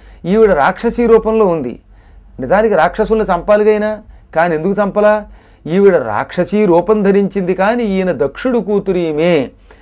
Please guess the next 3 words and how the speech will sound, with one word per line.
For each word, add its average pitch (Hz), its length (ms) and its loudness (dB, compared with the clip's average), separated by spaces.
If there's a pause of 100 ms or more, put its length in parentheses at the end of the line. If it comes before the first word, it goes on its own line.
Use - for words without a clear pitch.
(340)
కశ్యపుడి 208 500 0
భార్య, 160 500 2 (120)
చంపకూడదు. 160 880 -2